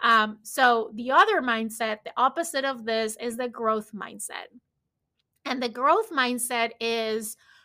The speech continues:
when you believe that your traits, your talents, your intelligence levels aren't set, but can be developed and improved. Someone with a growth mindset will see problems as challenges to solve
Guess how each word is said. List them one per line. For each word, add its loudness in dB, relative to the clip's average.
when -2
you -2
believe -2
that -6
your -4
traits, -4
your -8
talents, 0
your -6
intelligence -4
levels -2
aren't -2
set, 0
but -2
can -2
be -4
developed 0
and -4
improved. -10
Someone -2
with -4
a 0
growth 0
mindset -2
will -4
see -8
problems 0
as -4
challenges -4
to -4
solve 2